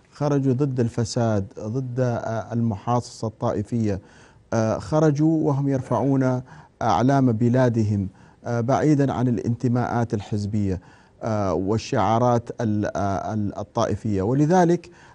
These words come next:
أنا أعتقد أن هذا الزحف المقدس من، آه، ه-، من هذه الشعوب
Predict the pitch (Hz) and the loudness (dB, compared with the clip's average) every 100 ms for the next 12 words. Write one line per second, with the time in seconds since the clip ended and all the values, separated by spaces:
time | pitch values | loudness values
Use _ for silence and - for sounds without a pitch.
0 | - 180 175 147 147 156 151 135 143 143 | -4 0 2 2 0 0 0 0 0 2
1 | 131 156 175 143 131 123 - 113 104 110 | 2 0 0 0 0 -2 -2 -2 0 2
2 | 147 - - - - - _ - 113 113 | 0 -2 -16 -20 -20 -20 _ -6 -2 -2
3 | 104 131 117 110 101 - 117 110 - - | 0 -2 0 -2 -2 -2 -2 -2 -4 -6
4 | 101 92 76 117 - 110 101 131 131 120 | -6 -6 -6 -6 -2 -2 0 0 0 0
5 | - 113 101 101 | -2 -4 0 0